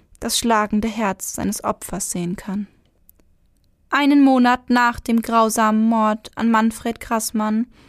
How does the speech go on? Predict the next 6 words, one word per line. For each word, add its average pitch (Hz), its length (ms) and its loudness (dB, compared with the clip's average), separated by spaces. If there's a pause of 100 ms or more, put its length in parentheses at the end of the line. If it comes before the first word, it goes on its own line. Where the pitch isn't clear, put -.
(480)
trifft - 300 -6
Bartsch 240 420 0
am 240 140 0
achtzehnten 233 580 -2
Juni 220 240 2
neunzehnhundertsechsundsechzig 220 1500 -2